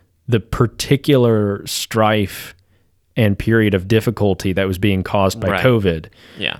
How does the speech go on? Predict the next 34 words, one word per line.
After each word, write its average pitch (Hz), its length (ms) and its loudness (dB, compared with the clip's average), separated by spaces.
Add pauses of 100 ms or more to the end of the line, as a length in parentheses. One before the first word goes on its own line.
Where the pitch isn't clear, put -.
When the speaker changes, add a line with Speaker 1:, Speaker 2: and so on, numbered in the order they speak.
Speaker 1:
Right? 110 320 0
To 127 80 4
help 165 300 0
that 131 220 2
democracy 107 600 0
through 110 220 2
the 101 80 4
tough 92 300 -4
time, 98 520 0
Speaker 2:
Yeah. 98 300 -6
Speaker 1:
rather 127 360 2
than 117 220 4
waiting 113 360 2
till 107 200 0
it 104 80 -4
starts 101 320 -2
to 101 80 -6
fail 110 320 0
and 101 100 0
then 90 140 -2
punishing 104 560 -2
it. 78 180 -10 (240)
Speaker 2:
Right. 120 320 -2
Well, 220 140 2
Speaker 1:
I 175 40 4
Speaker 2:
they - 40 4
Speaker 1:
mean 160 80 0
Speaker 2:
do 220 100 0
get 190 140 2
a 156 40 2
lot 127 220 2
of, 113 80 -2
I 123 60 -2
mean, 131 240 -4